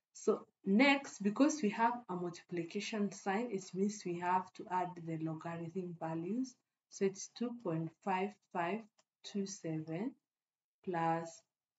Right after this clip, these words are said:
one point six eight zero three, which gives us, um, we are working out the value.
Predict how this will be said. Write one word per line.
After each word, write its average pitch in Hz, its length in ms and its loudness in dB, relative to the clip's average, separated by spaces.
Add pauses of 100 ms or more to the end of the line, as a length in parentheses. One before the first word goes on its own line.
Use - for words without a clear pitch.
(180)
one 185 400 0 (100)
point 160 300 2
six - 640 -6 (260)
eight 202 380 2 (200)
zero 180 540 -2 (320)
three, 165 520 -2 (680)
which - 340 0
gives 180 400 -2
us, 175 380 -4 (500)
um, 175 380 -6 (1300)
we 190 140 0
are 170 80 0
working 175 380 -2
out 170 200 -6
the 165 100 -8 (100)
value. 180 400 -2